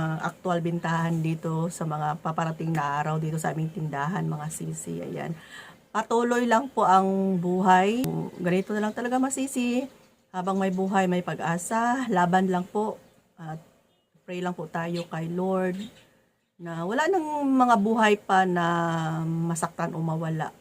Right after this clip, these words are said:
Di talaga natin alam kung ano yung mga paparating na pangyayari.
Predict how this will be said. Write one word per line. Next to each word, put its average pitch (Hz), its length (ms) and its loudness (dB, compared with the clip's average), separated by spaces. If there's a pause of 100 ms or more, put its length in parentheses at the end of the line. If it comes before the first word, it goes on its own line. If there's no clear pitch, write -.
(100)
Di 185 240 -10 (160)
talaga 196 240 -2
natin 175 720 -2 (260)
alam 165 480 -2 (800)
kung 180 160 -6
ano 190 160 0
yung 190 160 -2
mga 175 240 -2
paparating 175 640 -4
na 165 160 -4 (480)
pangyayari. 151 720 -4